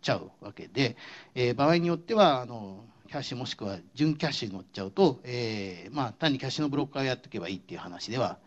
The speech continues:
なくなることが、えー、想定されるという状況になります。まあ、いずれにしろですね、こういうサイズの時にどうやって、えーと、まあ、チューニングしたらいいかっていうのを、まあ、見るとですね、えー、まあ、これはプロファイラーで、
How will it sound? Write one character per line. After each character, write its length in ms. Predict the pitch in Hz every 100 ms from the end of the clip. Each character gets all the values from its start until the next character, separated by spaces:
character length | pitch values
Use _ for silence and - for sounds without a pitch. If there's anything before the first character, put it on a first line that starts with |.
| - -
な 100 | 101
く 100 | 95
な 100 | 85
る 120 | - - _
こ 80 | -
と 200 | 87 - - -
が、 240 | 170 170 - - -
え 60 |
ー、 40 | 101
想 200 | - -
定 240 | - 71
さ 80 | -
れ 80 | -
る 80 | - -
と 800 | - _ - - - - - 92
い 40 |
う 20 |
状 120 | - 90
況 180 | 135
に 60 | 131
な 60 | -
り 80 |
ま 80 | -
す。 120 | - -
ま 60 |
あ、 40 | 180
い 40 |
ず 80 | 180
れ 60 | 262
に 80 |
し 60 | 240
ろ 100 | 247
で 100 | 185
す 120 | -
ね、 140 | 120 113
こ 160 | 170
う 60 | 170
い 60 |
う 40 | 165
サ 160 | 175
イ 60 | 151
ズ 80 | 127
の 80 | 113
時 180 | 104
に 120 | 110 117
ど 140 | 156
う 40 |
や 80 | 123
っ 40 | 101
て、 280 | - 160 143
え 80 | 123
ー 40 |
と、 120 | 117 110
ま 120 | 101
あ、 40 |
チ 140 | 98 107
ュ 60 |
ー 40 | 87
ニ 60 |
ン 60 | 87
グ 80 | 85
し 40 |
た 140 | 92
ら 60 | 78
い 60 | -
い 40 |
か 160 | - -
っ 300 | _ _ -
て 80 | 160
い 20 |
う 20 |
の 100 | 165
を、 40 |
ま 200 | 117 90
あ、 20 | -
見 100 | 101
る 100 | 101
と 320 | 160 165 - - -
で 80 | 110
す 100 | -
ね、 200 | 101 98 - - - - -
え 400 | 156 151 143 143
ー、 20 |
ま 260 | 180 170 123
あ、 40 |
こ 120 | -
れ 40 | 202
は 60 |
プ 100 | 185
ロ 80 | 180
フ 80 | 165
ァ 100 | 160
イ 40 |
ラ 360 | 160 151 143 143
ー 40 |
で、 260 | 170 160